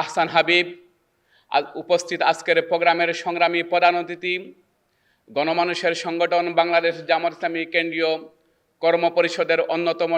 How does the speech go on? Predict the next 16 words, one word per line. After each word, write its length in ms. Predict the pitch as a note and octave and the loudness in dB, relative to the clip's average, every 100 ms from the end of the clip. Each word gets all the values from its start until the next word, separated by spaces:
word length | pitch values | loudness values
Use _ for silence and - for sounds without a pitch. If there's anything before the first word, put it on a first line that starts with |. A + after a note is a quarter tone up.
| D#3+ | -2
সদস্য, 340 | E3 E3+ E3 F#3 F3 F3 - - _ _ _ _ _ _ _ _ _ _ | 0 0 0 4 4 2 -8 -20 _ _ _ _ _ _ _ _ _ _
ঢাকা 340 | B2 E3 E3+ E3+ | 6 6 8 4
মহানগরী 600 | E3 E3 F3 F3 E3 E3+ E3+ | 4 2 2 0 -2 -4 -2
দক্ষিণের 380 | E3 F#3 F3 E3+ E3+ | -2 -2 -4 -2 -4
সংগ্রামী 480 | F3 E3+ E3 E3 E3 | -6 2 2 2 4
নায়েবে 280 | E3 E3 E3+ E3+ | 8 8 8 6
আমির, 280 | E3+ F3 F3 F3 - _ _ _ _ _ | 6 2 0 -4 -18 _ _ _ _ _
সাবেক 460 | - - D#3+ E3 E3+ E3+ | -12 0 4 6 4 2
ছাত্রনেতা, 640 | - E3 E3+ E3 E3+ E3+ E3 D#3+ - - _ _ _ _ _ _ _ _ _ - | 0 0 0 -2 0 6 8 6 0 -20 _ _ _ _ _ _ _ _ _ 4
ঢাকা 360 | D#3 E3+ F3 D#3+ E3 | 6 8 8 6 8
আট 120 | E3+ E3+ | 8 6
আসনের 400 | E3 F3+ E3+ E3 D#3+ - _ _ _ _ _ _ | 0 0 4 2 2 -12 _ _ _ _ _ _
সংসদ 480 | - F3 E3 - F3 D#3+ | -6 -2 -2 0 -2 0
সদস্য 260 | F3 D#3+ - E3+ | -2 -2 0 -2
পদপ্রার্থী, 600 | - E3 E3 E3+ - F#3+ F#3 F#3 - _ _ - _ _ _ _ - | 0 0 4 2 2 4 4 2 -8 _ _ -20 _ _ _ _ -4
আমাদের 340 | D3+ F3 E3 | 2 4 4